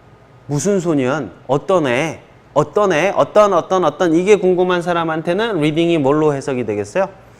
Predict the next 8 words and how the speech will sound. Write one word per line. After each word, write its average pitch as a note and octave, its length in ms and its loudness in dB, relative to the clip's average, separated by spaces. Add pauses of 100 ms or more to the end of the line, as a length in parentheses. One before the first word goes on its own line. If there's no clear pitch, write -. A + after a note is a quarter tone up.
(320)
읽고 G#3+ 440 4
있는 A3 440 0
소년, F3+ 480 0
이렇게 E3 380 0
가겠지. A2+ 520 -6 (520)
읽고 G3 420 2
있는 A3+ 340 -2
소년, B2+ 400 -4